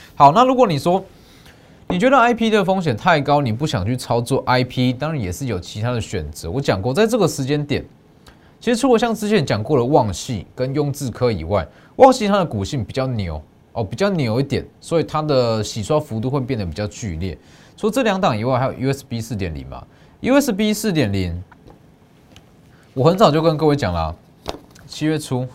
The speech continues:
好，那你去看这个位置，我是不是在这个位置？我一直跟你强调，我一直强调，一直强调，包含在我 Line、Telegram、我的节目，我都有讲。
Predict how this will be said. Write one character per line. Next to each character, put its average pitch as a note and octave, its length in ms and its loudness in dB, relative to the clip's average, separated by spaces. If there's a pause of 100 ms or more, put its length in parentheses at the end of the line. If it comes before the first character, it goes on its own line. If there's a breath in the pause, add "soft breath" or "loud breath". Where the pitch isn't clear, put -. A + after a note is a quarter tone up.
(200)
好， G#2 160 0
那 D#3 120 2
你 D#3 60 0
去 C#3+ 80 -2
看 C#3+ 180 -4
这 C3+ 60 -6
个 A#2 100 -4
位 A2+ 200 0
置， - 180 -10 (2500 loud breath)
我 D#3 120 0
是 A3 120 0
不 C4 60 2
是 A#3+ 60 -2
在 A#3+ 120 6
这 A#3+ 160 0
个 G3 100 6
位 E3+ 220 6
置？ C3 140 -2
我 G#2 200 -2
一 F3+ 40 0
直 D3 140 -4
跟 C#3+ 120 0
你 C#3+ 80 -2
强 F#2 300 -6
调， G2+ 140 -4
我 B2 200 -2
一 E3+ 40 -2
直 D#3 80 -6
强 A2 200 -6
调， A#2+ 140 -2
一 A#2 60 -4
直 G2+ 100 -10
强 E2 300 -8
调， F#2+ 180 -2
包 E3+ 220 2
含 D3+ 120 4
在 E3+ 80 2
我 A2+ 160 2
Line、 A#2+ 300 2
Telegram、 G#2 800 -2
我 G2 160 -6
的 F#2 40 -8
节 A2+ 220 -4
目， D3 180 -2
我 A2+ 100 -4
都 A#2+ 120 -4
有 B2 100 -2
讲。 - 260 -4